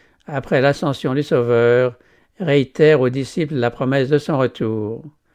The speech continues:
Ce Jésus, qui a été enlevé au ciel du milieu de vous, viendra de la même manière que vous l'avez vu allant au ciel.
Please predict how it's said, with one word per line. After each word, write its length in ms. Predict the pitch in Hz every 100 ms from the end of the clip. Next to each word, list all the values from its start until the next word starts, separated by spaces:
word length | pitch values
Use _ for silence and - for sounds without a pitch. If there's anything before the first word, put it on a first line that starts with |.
| _
Ce 280 | - - 127
Jésus, 560 | 120 139 135 160 190 156 _ _ _ -
qui 120 | 160
a 80 | 147
été 320 | 135 - 165
enlevé 440 | 135 131 127 147
au 120 | 135 127
ciel 420 | - 233 151 131
du 140 | 123
milieu 260 | 139 139 135
de 120 | 117
vous, 320 | 113 123 147 - _ _ _ _
viendra 460 | 185 147 135 143 160
de 80 | 131
la 160 | 120
même 200 | 131 156
manière 500 | 143 127 131 135 139
que 100 | -
vous 100 | 120
l'avez 320 | 117 117 123
vu 220 | 127 151 123
allant 260 | 131 147
au 80 | 139
ciel. 600 | - - 113 107 101 -